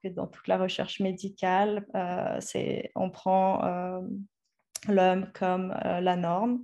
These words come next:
c'est le sexe masculin. Donc, les, les recherches sont menées sur les hommes, les médicaments vont être testés, euh, sur les hommes.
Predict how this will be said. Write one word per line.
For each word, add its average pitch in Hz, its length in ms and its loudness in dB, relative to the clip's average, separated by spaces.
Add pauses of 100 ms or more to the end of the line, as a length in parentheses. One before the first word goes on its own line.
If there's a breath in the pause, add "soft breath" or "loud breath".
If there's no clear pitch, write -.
(400 loud breath)
c'est - 140 -8
le 180 80 -6
sexe 185 280 -4
masculin. 196 520 0
Donc, 185 260 0
les, 190 220 0
les 196 140 2
recherches 185 480 -2
sont - 200 -4
menées 180 300 -2
sur - 180 -4
les 185 220 2
hommes, 214 340 8
les 185 160 0
médicaments 180 640 -2
vont 180 220 0
être - 320 -6
testés, 208 600 0 (320 loud breath)
euh, 185 120 0
sur 185 220 0
les 185 220 -2
hommes. 190 320 0